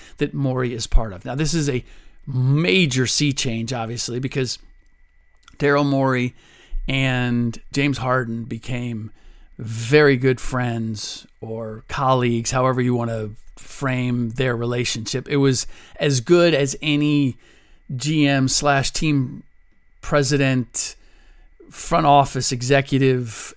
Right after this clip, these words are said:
and player have had in my, in my time, uh, of covering the league. It was, uh, it was good enough that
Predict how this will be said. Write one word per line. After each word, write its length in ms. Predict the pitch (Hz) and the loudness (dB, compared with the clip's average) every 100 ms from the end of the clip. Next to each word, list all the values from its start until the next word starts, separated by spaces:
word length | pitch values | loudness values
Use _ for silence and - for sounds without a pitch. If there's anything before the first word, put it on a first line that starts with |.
| - | -14
and 240 | - 131 120 | -6 -4 -4
player 720 | - 143 131 127 117 110 107 - - - _ _ _ _ | 0 2 2 2 0 -4 -8 -16 -20 -20 _ _ _ _
have 180 | - 143 | -2 -2
had 500 | 110 147 131 120 101 - - | 0 4 6 4 -2 -12 -2
in 160 | 139 | 2
my, 500 | 139 139 143 143 117 - _ _ - - - - | 4 4 4 2 0 -6 _ _ -20 -20 -18 -8
in 140 | 139 | -4
my 180 | 147 156 | 0 -2
time, 380 | 135 110 - 95 _ _ _ _ | -2 -6 -10 -18 _ _ _ _
uh, 580 | 127 127 123 127 131 139 | -6 -2 -2 -4 -4 -4
of 160 | 143 135 | -4 -4
covering 420 | 135 127 110 107 | -2 -2 -4 -10
the 100 | 107 | -10
league. 400 | 107 - - - - - - - - - - - | -10 -12 -18 -20 -20 -20 -20 -20 -20 -20 -20 -16
It 140 | 120 117 | -12 -8
was, 480 | 120 120 117 - 123 | -6 -4 -4 -2 -4
uh, 260 | 110 113 - | -6 -8 -6
it 40 | |
was 140 | 127 | -6
good 160 | 113 151 | 0 0
enough 400 | 147 131 135 - | 4 4 4 2
that 220 | 127 123 | -6 -6